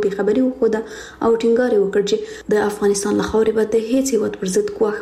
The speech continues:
پېښ نه سي. د ناروې د بهرنیو چارو په وزارت کې د دولت وزیر ایوینډ واټ پیټرسن دا هم ویلي چې په افغانستان کې د طالبانو کړنو مایوسه کړي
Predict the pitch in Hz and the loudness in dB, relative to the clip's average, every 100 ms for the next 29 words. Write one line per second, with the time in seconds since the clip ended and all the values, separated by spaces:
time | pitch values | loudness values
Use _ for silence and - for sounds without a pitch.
0 | - 214 214 202 - 196 - - - 220 | -2 -2 0 -2 0 -2 -6 -10 0 2
1 | 220 233 240 254 220 202 214 214 214 208 | 2 0 0 0 0 -2 -2 0 0 2
2 | 208 208 196 190 196 196 208 220 190 185 | 2 0 2 2 2 2 0 0 0 2
3 | 185 196 202 202 226 226 - - - 226 | 2 2 2 2 2 0 -8 -16 -2 0
4 | 220 220 226 226 - 208 202 202 202 - | 2 2 4 2 2 2 4 2 -4 -4
5 | 240 226 202 208 196 208 208 202 202 233 | -2 0 0 2 2 2 2 0 2 2
6 | 233 202 220 - - - - 196 190 196 | 2 2 0 -2 -10 -16 -4 -2 0 -2
7 | 190 202 208 220 214 196 190 202 202 196 | 0 0 0 2 0 2 2 2 2 2
8 | 226 214 208 - - 208 196 190 - 214 | 2 2 0 -6 -4 0 0 0 -4 -2
9 | 196 | 0